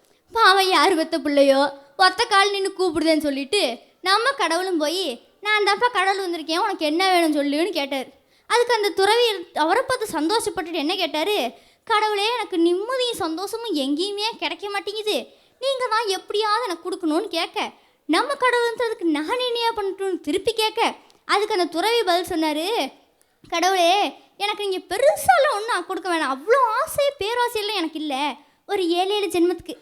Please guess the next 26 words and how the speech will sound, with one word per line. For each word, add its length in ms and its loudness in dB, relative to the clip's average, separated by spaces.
உங்க 200 -2
பக்கத்தாலேயே 520 2
இருந்துறேனேன்னு" 500 0
கேட்டார். 340 -2
நம்ம 340 -4
கடவுள் 340 0
யோசிச்சு 340 -6
பார்த்துட்டு, 360 -16
"நானும் 380 -2
சும்மா 280 2
தான் 140 0
இருக்கேன், 400 -2
நீயும் 320 0
சும்மா 280 -8
தான் 140 -6
இருக்க. 200 -12
பேசாம 440 0
என் 120 -6
கூடவே 380 0
வந்துறேன், 500 -4
பேச்சு 320 -2
துணைக்கா" 340 -6
அதுன்னு 280 -4
சொல்லி 140 -8
கூட்டு 280 -2
போனார். 320 -2